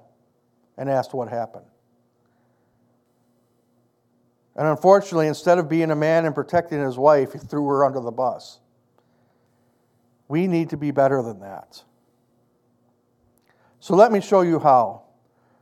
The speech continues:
The third part about being dependent upon God and being strong and courageous is to follow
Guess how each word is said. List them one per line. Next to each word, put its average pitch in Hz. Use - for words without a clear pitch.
The 147
third 220
part 214
about 190
being 180
dependent 170
upon 156
God 143
and 135
being 135
strong 143
and 127
courageous 131
is 123
to 123
follow 147